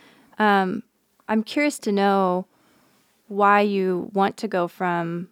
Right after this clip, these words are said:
a cottage-style bakery to this brick and mortar. Some people, like you mentioned, they like the flexibility of being at home. That can suit them really well.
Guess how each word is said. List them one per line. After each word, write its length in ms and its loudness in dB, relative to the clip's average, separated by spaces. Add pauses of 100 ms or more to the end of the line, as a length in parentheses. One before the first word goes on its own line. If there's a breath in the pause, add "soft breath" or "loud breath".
a 80 -16
cottage-style 1160 0
bakery 520 -8
to 800 -2
this 160 -10
brick 260 -8
and 140 -8
mortar. 320 -2
Some 260 2
people, 580 0
like 220 -2
you 80 0
mentioned, 400 0
they 80 4
like 160 2
the 80 -14
flexibility 540 -2
of 100 -4
being 160 -6
at 100 -6
home. 280 2
That 140 -2
can 140 -10
suit 260 -8
them 140 -6
really 200 -4
well. 400 0